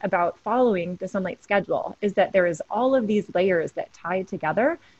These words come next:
all of these pieces that come together. And so, uh, that's the beautiful thing. And then as well as the basic schedule, you also get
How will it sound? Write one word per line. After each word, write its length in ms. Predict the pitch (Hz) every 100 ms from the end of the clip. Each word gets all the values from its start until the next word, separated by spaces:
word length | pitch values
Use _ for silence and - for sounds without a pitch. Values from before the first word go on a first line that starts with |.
| _ -
all 160 | 214
of 140 | 226 202
these 180 | 202 196
pieces 400 | - 214 190 151
that 140 | -
come 240 | - 185 180
together. 460 | - - 143 - 202
And 140 | 202
so, 360 | - 190 165 160 - _ - -
uh, 100 | 202 -
that's 380 | 175 202 196 - - - 214
the 160 | 196
beautiful 440 | 196 349 339 233 220
thing. 320 | 247 180 135
And 140 | 214
then 480 | 226 220 214 214 - - _ -
as 240 | 202 202
well 320 | 214 330 269
as 200 | 220 208
the 80 | 185
basic 380 | 196 202 196 -
schedule, 500 | - 359 247 180 175
you 120 | 220 214
also 340 | 233 226 220
get 280 | 196 165